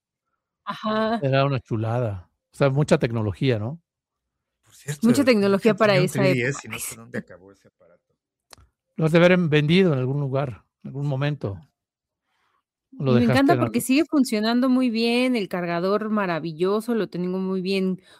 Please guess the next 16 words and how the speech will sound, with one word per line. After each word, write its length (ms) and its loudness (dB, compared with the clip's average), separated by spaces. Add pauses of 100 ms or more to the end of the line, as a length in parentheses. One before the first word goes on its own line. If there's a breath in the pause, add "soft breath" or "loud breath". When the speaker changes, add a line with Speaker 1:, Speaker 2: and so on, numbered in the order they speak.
(140 soft breath)
Speaker 1:
cuidadito, 680 2
conservado 800 2
todavía, 540 4
incluso, 560 0 (280 loud breath)
eh, 540 2
el 120 2
efecto 420 0
del, 840 -2 (120)
del 360 -4
tres 280 4
D 480 4
sigue, 720 -2 (400)
sigue 260 -4
funcionando, 920 0
o 20 -16
sea, 320 -18